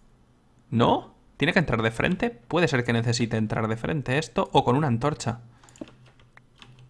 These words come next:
Ahí está, correcto. ¿Veis? Simplemente esto lo ha cambiado todo. Y que, tengo que mirar a ver si... Eh...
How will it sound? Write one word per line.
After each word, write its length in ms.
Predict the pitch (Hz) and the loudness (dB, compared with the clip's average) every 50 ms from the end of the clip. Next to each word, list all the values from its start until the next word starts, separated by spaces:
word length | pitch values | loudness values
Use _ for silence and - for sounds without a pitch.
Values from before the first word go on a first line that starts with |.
| _ - _ _ _ _ - - - - - - - - _ - _ _ _ _ _ _ _ _ - - - _ - - - - - - - - - _ _ _ _ _ _ - - - | _ -20 _ _ _ _ -20 -20 -20 -20 -20 -20 -20 -20 _ -20 _ _ _ _ _ _ _ _ -20 -20 -20 _ -20 -20 -20 -20 -20 -20 -20 -20 -20 _ _ _ _ _ _ -20 -8 -4
Ahí 320 | 127 113 104 101 101 101 | -2 -2 0 -2 -2 -4
está, 240 | 98 - - 101 98 | -4 -6 -8 -10 -8
correcto. 480 | - 101 101 107 107 - - - - - - - - | -4 -4 -2 -2 -4 -6 -8 -14 -18 -20 -20 -10 -2
¿Veis? 280 | - 127 151 165 - - | 2 2 2 2 -2 -8
Simplemente 840 | - - 127 110 107 117 110 113 120 135 131 - 170 175 - - - - - - - - - - - - - - - - _ - - - - | -6 -4 -4 -2 0 2 2 2 2 2 2 2 0 0 -2 -6 -16 -20 -20 -20 -20 -20 -20 -20 -20 -20 -20 -20 -20 -20 _ -20 -20 -4 -2
esto 480 | - 135 - - - - 165 160 - - | -2 -2 -2 -2 -2 0 0 0 -2 0
lo 140 | - 123 117 | 4 6 6
ha 40 | |
cambiado 320 | 117 120 113 113 110 104 - | 6 6 4 4 4 2 2
todo. 280 | - 104 101 101 - - | 2 0 -2 -2 -2 -2
Y 120 | - 120 | -2 0
que, 100 | 117 151 | 2 2
tengo 220 | - - - 175 - | 2 2 2 2 2
que 60 | 240 | 4
mirar 200 | 233 226 226 226 | 4 6 6 6
a 40 | 214 | 6
ver 120 | 214 214 | 6 4
si... 320 | 208 - 196 156 - - - | 4 4 2 2 2 0 2
Eh... 480 | 131 123 120 117 117 110 - - - | 4 4 6 6 6 4 2 -2 -10